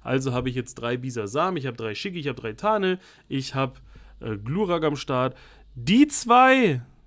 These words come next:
brauche ich eigentlich auch nicht, habe ich ja gesagt, die verschicke ich jetzt auch einfach. Also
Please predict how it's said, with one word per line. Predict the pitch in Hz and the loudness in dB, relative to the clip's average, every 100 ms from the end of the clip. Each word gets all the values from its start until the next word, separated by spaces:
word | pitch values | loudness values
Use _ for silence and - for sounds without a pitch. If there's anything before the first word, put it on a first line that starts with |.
| _ | _
brauche | - 110 127 | -6 2 4
ich | 131 | 4
eigentlich | 123 123 113 110 | 2 2 0 0
auch | 123 147 | 0 2
nicht, | 156 139 | 0 2
habe | 131 | 0
ich | 131 | 0
ja | |
gesagt, | 123 113 117 110 | -2 0 0 0
die | 113 | -4
verschicke | 113 113 135 | -6 -2 -2
ich | 117 | -2
jetzt | 110 104 | -4 -6
auch | 101 95 | -8 -8
einfach. | 101 98 107 - | -12 -14 -18 -18
Also | 101 92 | -16 -16